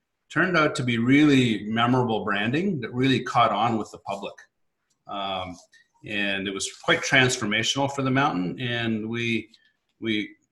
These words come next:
exceeded our goal. We sold about three million dollars of passes, uh, by the middle of September, <laughs> saved the company. Um, but my, my biggest takeaway is that I had to figure out a creative way to present the new addition to the mountain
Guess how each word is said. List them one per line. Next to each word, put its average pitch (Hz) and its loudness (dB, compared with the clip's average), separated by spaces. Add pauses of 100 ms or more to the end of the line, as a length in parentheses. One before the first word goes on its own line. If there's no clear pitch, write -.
(100)
exceeded 190 4
our 110 6
goal. 101 0
We 104 -2
sold 127 0
about 120 -2
three 196 2
million 135 2
dollars 107 -2
of - -10
passes, 107 -2
uh, 107 -6 (120)
by 107 -4
the 107 -2
middle 131 2
of 123 0
September, 123 0 (140)
<laughs> - -20
saved 175 2
the 127 -4
company. 98 -2 (500)
Um, 113 0
but 127 -6
my, 123 -2
my 123 -6 (420)
biggest 180 0
takeaway 151 4
is 113 4
that 113 0
I 110 2
had 170 0
to 151 0
figure 139 0
out 117 4
a 110 0
creative 135 2
way 123 2
to 117 -2
present 117 -2 (160)
the 104 -8
new 120 -2
addition 120 -4
to 107 -14
the 101 -10
mountain 101 -4